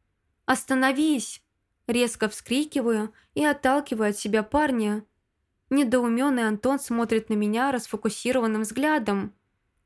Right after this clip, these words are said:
«А? В чем дело?» «Открой машину!» требую. «Что не так?» «Открой машину!» повышаю голос.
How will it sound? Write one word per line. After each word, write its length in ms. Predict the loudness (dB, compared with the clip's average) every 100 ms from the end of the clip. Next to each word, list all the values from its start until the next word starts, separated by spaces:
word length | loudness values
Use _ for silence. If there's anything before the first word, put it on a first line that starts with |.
| -2
«А? 260 | 2 4 2 -2 _ _ _
В 60 | -10
чем 380 | -2 2 2 2
дело?» 600 | 2 2 2 2 -2 -6 _ _ _ _ _ _ -2
«Открой 480 | -2 0 2 4
машину!» 800 | 4 2 0 -2 0 2 0 -4 -10 _ _ _
требую. 600 | 0 2 2 0 0 -4 _ _ _ _ _
«Что 420 | -10 -4 2 4
не 160 | 4 2
так?» 580 | 2 2 2 0 -2 -18 _ _ _ _ _ _ _ _
«Открой 500 | -2 0 2 2 4
машину!» 840 | 4 2 0 0 2 2 0 -2 -6 _ _
повышаю 560 | -2 2 0 0 0 0
голос. 600 | 0 0 2 0 -2 -10